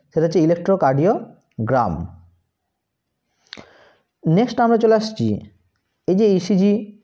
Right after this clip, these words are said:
বলছি, এই ইসিজির যদি আমরা একটা আদর্শ একজন সুস্থ ব্যক্তির ইসিজি চিত্র আমরা দেখি, তাহলে তার বিভিন্ন অংশগুলো বা কী কী সেগুলো আমরা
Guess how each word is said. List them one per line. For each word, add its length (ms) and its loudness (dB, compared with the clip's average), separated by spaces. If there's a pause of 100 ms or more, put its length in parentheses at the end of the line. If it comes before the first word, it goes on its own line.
(120)
বলছি, 720 0 (400)
এই 280 0
ইসিজির 480 0 (480)
যদি 340 0 (460)
আমরা 340 2
একটা 400 2 (920)
আদর্শ 480 0
একজন 300 0
সুস্থ 400 -4
ব্যক্তির 680 0 (1300)
ইসিজি 340 0
চিত্র 320 -2
আমরা 160 2
দেখি, 480 -2 (160)
তাহলে 240 2
তার 200 0
বিভিন্ন 420 0
অংশগুলো 440 0
বা 240 0 (300)
কী 200 0
কী 280 -2
সেগুলো 280 0
আমরা 380 -2